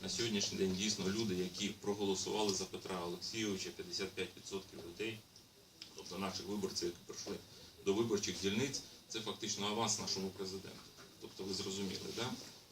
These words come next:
От, я президента поважаю, це аванс, і, ну, від нього хочеться побачити саме,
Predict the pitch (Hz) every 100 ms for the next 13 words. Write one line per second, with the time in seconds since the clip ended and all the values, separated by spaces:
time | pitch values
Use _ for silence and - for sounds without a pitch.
0 | - 98 - - - 113 95 101 95 95
1 | 98 101 110 131 113 101 98 98 120 139
2 | 135 - 107 101 101 98 95 92 90 95
3 | - 110 95 - - 117 110 95 101 95
4 | - - - 92 101 - - - 90